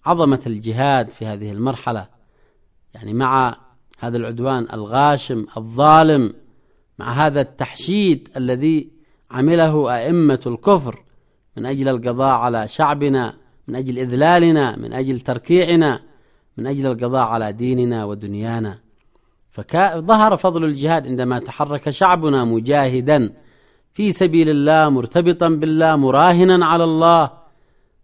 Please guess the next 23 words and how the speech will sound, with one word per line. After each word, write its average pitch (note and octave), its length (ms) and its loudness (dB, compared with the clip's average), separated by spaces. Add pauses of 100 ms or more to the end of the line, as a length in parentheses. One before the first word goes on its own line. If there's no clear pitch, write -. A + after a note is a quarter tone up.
(180)
نصره E3+ 420 -2
الله، D3 400 -2 (320)
أعزه E3+ 500 0
الله. D3+ 220 -2
ها C#3 200 -2
هو D#3 180 0
عام C#3+ 600 4 (680)
يمر D#3+ 360 2
على C#3+ 240 2
هذا C#3 260 0
العدوان B2+ 680 0
وشعبنا B2 760 -2
ما G2+ 220 -8
زال C#3+ 360 0
عزيزا B2+ 840 -2
كريما، E3+ 520 0
وسيبقى، D3+ 720 -2 (680)
وسيظل C#3 680 2
بفضل E3 420 0
الله D3 280 2
وبعون B2+ 500 2
الله D3 400 2 (520)
وبقوة D3+ 520 0